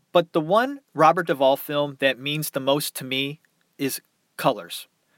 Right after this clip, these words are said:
directed by Dennis Hopper and co-starring Sean Penn. Duvall plays a veteran cop and shows levels of wisdom that he wants to install upon Sean Penn's character.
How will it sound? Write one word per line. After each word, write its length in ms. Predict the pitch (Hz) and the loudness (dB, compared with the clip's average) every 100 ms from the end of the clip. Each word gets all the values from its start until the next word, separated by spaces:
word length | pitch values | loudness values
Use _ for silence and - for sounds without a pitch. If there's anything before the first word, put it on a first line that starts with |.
| _ | _
directed 440 | - 147 143 156 | 0 2 2 0
by 320 | 139 131 123 123 _ | 2 2 0 -6 _
Dennis 260 | 147 143 139 | -2 0 -2
Hopper 460 | 135 131 147 143 147 _ _ - | 0 2 0 -4 -6 _ _ -14
and 120 | 135 | -4
co-starring 520 | 160 160 - 165 165 | -2 -2 2 0 0
Sean 320 | 160 151 139 | -2 -2 -2
Penn. 380 | 131 139 98 87 _ _ _ _ _ _ _ _ | -4 -12 -12 -14 _ _ _ _ _ _ _ _
Duvall 340 | - 147 170 - | -2 4 4 4
plays 500 | - 180 170 165 - | 0 2 2 0 -6
a 80 | 123 | -8
veteran 400 | - 143 175 180 | 2 2 2 -4
cop 400 | - 135 127 _ _ _ _ _ - | 0 2 0 _ _ _ _ _ -10
and 140 | 147 | -8
shows 320 | 139 170 190 180 | -2 2 2 0
levels 460 | 139 151 180 180 | 2 2 2 -6
of 180 | - 143 | -6 -8
wisdom 600 | 123 147 147 185 190 202 _ _ _ - | -2 -2 0 -4 -4 -8 _ _ _ -6
that 120 | 135 | -4
he 120 | 170 | -4
wants 240 | 185 180 170 | -2 -2 -2
to 160 | 180 160 | -4 -4
install 500 | 151 - 147 151 156 | -4 2 4 4 2
upon 380 | 160 147 143 139 | -4 -2 -2 0
Sean 340 | - 143 143 | -2 -2 -2
Penn's 300 | 143 139 131 | -4 -6 -6
character. 560 | - 127 104 - 90 | -8 -8 -8 -14 -18